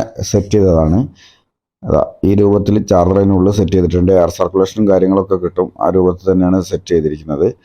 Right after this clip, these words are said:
അപ്പോൾ ഇതിൻ്റെ കിലോമീറ്ററും കാര്യങ്ങളൊക്കെ എത്രയായി എന്നുള്ളതും അതിൻ്റെ ഡീറ്റെയിൽസും ഒക്കെ ഒന്ന് ഞാൻ കാണിച്ചു തരാം. അപ്പം ബാക്കി ഡീറ്റെയിലൊക്കെ നിങ്ങൾ നേരിട്ട് സംസാരിക്കുക. വില കാര്യങ്ങളൊക്കെ നേരിട്ട് ഈ നമ്പറിൽ കോൺടാക്ട് ചെയ്ത്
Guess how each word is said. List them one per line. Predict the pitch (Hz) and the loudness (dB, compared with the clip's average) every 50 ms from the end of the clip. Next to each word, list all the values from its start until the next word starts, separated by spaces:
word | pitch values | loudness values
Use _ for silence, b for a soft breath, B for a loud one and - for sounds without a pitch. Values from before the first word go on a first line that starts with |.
| b b b b | b b b b
അപ്പോൾ | b _ - 85 | b _ -2 0
ഇതിൻ്റെ | 92 95 98 101 95 - | 0 2 0 0 0 0
കിലോമീറ്ററും | 95 95 98 98 104 104 104 98 110 113 107 107 | 0 2 2 2 2 0 0 0 0 0 2 2
കാര്യങ്ങളൊക്കെ | 101 101 98 101 104 101 101 101 98 101 107 98 | 2 2 2 2 2 2 0 0 0 0 0 -2
എത്രയായി | - - - 101 92 92 98 98 | 0 0 0 2 2 4 2 2
എന്നുള്ളതും | 98 95 92 95 90 98 104 90 65 | 2 2 2 2 0 0 -2 -2 -2
അതിൻ്റെ | 78 87 90 95 90 92 | -2 0 -2 0 0 0
ഡീറ്റെയിൽസും | 90 87 90 - 95 90 87 95 98 87 | -2 -2 0 -2 -2 -2 -2 -2 -2 -2
ഒക്കെ | 85 - 87 | -2 -2 -4
ഒന്ന് | 87 92 113 123 - - - _ _ _ _ _ _ _ _ _ _ - | -2 -2 -4 -4 -6 -14 -20 _ _ _ _ _ _ _ _ _ _ -4
ഞാൻ | 87 87 82 | -2 0 0
കാണിച്ചു | 85 80 82 82 82 - 82 | 2 2 2 0 0 0 0
തരാം. | 78 87 82 - - - | 0 0 -2 -4 -2 -2
അപ്പം | 85 87 87 85 85 | 0 0 2 2 2
ബാക്കി | 87 87 98 - 104 95 | 2 0 0 0 0 0
ഡീറ്റെയിലൊക്കെ | 95 92 80 101 98 98 101 95 98 | 0 0 0 0 0 2 0 0 0
നിങ്ങൾ | 95 95 95 90 87 | 0 0 0 0 2
നേരിട്ട് | 87 90 87 - 107 101 95 | 0 0 -2 -2 -2 -2 -2
സംസാരിക്കുക. | 90 85 87 95 87 85 - 98 95 87 85 | -2 -2 -2 -2 -2 -2 0 0 2 2 2
വില | 82 87 90 92 92 90 | 2 2 2 2 2 2
കാര്യങ്ങളൊക്കെ | 87 87 87 92 90 87 90 - 92 98 - b b b b b b b _ - | 2 2 0 0 0 0 0 0 -2 -2 -2 b b b b b b b _ -4
നേരിട്ട് | 85 82 87 90 92 87 90 98 | -2 0 0 0 0 -2 0 0
ഈ | 92 90 90 92 | 2 2 2 2
നമ്പറിൽ | 90 87 85 85 85 92 95 95 | 2 2 0 2 0 0 0 0
കോൺടാക്ട് | 87 85 82 82 87 87 - - | 0 0 2 0 0 -2 -2 -2
ചെയ്ത് | 90 85 80 | -2 0 0